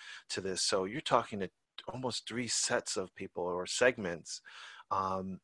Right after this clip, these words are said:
and I think you definitely need to keep those things in mind. And you can have all those different things going on during the course of a month in your social media calendar, uh, talking to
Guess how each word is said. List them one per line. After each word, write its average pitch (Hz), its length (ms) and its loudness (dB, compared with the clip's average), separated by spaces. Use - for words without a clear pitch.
and 110 320 0
I 113 80 6
think 120 300 -2
you 110 120 -2
definitely 107 340 4
need 104 160 -4
to 92 60 -6
keep - 280 -8
those 98 220 0
things 95 240 -4
in 92 120 -6
mind. 92 260 -4
And 92 140 -4
you 127 80 -2
can 90 220 -6
have 151 480 8
all 135 280 10
those 147 260 4
different 127 360 -4
things 120 240 2
going 104 320 2
on 95 280 -2
during 104 200 2
the 98 80 4
course - 320 2
of 98 100 0
a 98 60 0
month 87 420 -2
in 90 160 -6
your 85 120 -6
social - 420 -2
media 85 440 -4
calendar, 87 680 0
uh, 90 220 -2
talking 101 340 2
to 90 360 -2